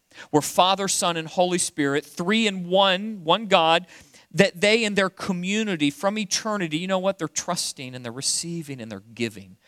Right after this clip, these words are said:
It's like this dance of love that has all three of those things working together.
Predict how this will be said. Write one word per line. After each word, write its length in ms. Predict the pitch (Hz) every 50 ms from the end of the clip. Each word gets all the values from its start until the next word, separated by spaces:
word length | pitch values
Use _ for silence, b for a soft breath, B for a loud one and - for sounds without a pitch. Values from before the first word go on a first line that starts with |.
| b b b
It's 100 | b -
like 100 | 254 254
this 180 | - 220 - 135
dance 580 | 120 - - 151 160 190 208 185 139 - -
of 140 | 139 113 -
love 480 | 127 127 131 143 170 170 151 123 113 117
that 100 | 135 139
has 160 | 139 127 131
all 100 | 147 165
three 360 | 170 - - 160 156 165 170
of 100 | 151 127
those 240 | 120 120 113 - -
things 220 | 147 127 117 110
working 360 | 120 117 127 127 - 131 120
together. 420 | 110 110 107 147 147 143 - 95